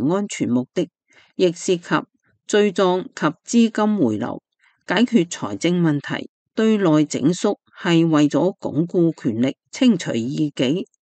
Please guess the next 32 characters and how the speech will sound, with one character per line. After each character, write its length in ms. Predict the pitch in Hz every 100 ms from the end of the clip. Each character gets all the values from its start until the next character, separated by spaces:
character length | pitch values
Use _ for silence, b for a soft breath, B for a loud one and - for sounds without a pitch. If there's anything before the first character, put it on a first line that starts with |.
| _
為 240 | - 180 175
二 180 | 160
十 160 | 175 180
一 180 | - 247 -
大 180 | 160 139
人 260 | 139 107
士 160 | - 147 131 127 _
佈 220 | 160 156
局 180 | 156 117 -
鋪 200 | 170 170
路。 380 | 165 151 156 - _ _ _ _ _ _ _
眼 340 | 202 165 208 247
睛 260 | 285 277 277
乾 240 | 285 269
澀 320 | 202 175 185
嗰 220 | - 160 190
陣， 340 | 160 170 208 -
你 260 | 170 185
會 220 | 185 175
點 260 | 160 147 185
處 200 | 180 -
理 240 | 143 147
呢？ 100 | 156 196 _ _ _
好 180 | - 175
多 200 | 196 190
眼 200 | 143 175
科 220 | 214 208
醫 180 | 208 202
生 300 | 214 196 196
都 220 | 202 190
建 160 | 185
議 420 | 175 170 147 160